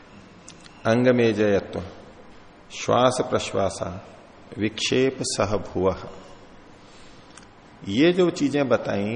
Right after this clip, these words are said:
ये विक्षेप सह भुवः, विक्षेप के साथ साथ होने वाले होते हैं। विक्षेप कौन से? जो पीछे बताए थे अभी, नौ।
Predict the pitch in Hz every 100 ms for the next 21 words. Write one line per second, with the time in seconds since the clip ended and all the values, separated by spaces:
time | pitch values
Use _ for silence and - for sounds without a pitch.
0 | 135 113 120 147 120 113 113 - - 143
1 | 147 160 160 - - - 117 113 135 104
2 | 101 110 104 95 117 - 139 135 135 -
3 | 151 165 160 - 110 - 160 160 156 135
4 | 123 104 95 85 - - - - - -
5 | - - - 123 - 165 165 170 175 -
6 | 101 92 202 - 151 156 185 185 185 175
7 | 175 - - 110 131 156